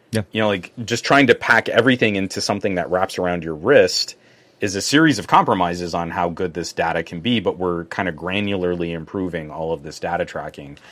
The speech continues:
Speaker 2: Um,
Speaker 1: Yeah.
Speaker 2: I, I, from my experiences, I completely agree with you. I feel like the smarter features on the TicWatch are a little lacking. The notification support is not great.
Speaker 1: It, yeah, R-,
Speaker 2: Um,
Speaker 1: R T O S has, has its limitations, but it,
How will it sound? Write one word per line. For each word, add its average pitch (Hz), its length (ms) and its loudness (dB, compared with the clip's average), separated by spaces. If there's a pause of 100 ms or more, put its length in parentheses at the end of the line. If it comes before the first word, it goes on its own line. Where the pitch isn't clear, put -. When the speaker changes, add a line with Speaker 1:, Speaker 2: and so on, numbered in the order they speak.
(360)
Speaker 2:
Um, 98 160 4
Speaker 1:
Yeah. 117 80 0
Speaker 2:
I, 139 200 6
I, 135 40 4
from 139 160 2
my 151 100 6
experiences, 151 460 0
I 113 80 6
completely 120 380 0
agree 101 200 0
with 98 140 -2
you. 92 100 0
I 90 60 2
feel 107 260 -2
like 98 220 0
the 87 80 -6
smarter 101 460 0
features 110 580 -6
on 95 360 -6
the 87 200 2
TicWatch 107 680 -4
are 85 140 -2
a 82 40 0
little 80 260 -6
lacking. 90 440 -4
The 85 80 -6
notification 101 640 -2
support 98 520 -6
is - 160 -20
not 78 280 -12 (100)
great. 82 500 -12
Speaker 1:
It, 131 200 -2
yeah, 123 380 0
R-, 120 60 -2
Speaker 2:
Um, 131 60 0
Speaker 1:
R 101 200 4
T 156 160 -2
O 131 100 2
S 131 140 -2
has, 104 280 -4
has 107 220 -4
its - 160 -8
limitations, 98 600 -4
but 98 180 -4
it, - 140 -10